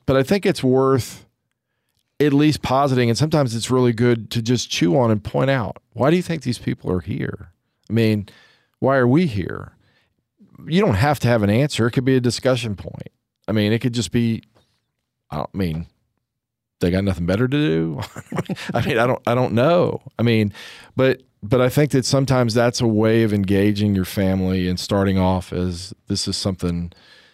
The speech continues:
that's worth thinking about. Wh-, why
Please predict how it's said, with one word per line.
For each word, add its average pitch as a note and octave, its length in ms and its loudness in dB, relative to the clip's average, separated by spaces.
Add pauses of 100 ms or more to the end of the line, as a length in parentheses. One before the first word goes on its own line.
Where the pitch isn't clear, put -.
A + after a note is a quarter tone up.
(600)
that's B2 240 -2
worth B2 600 0
thinking C3 540 -2
about. E2 520 -10 (200)
Wh-, G#2 260 2
why B2+ 600 2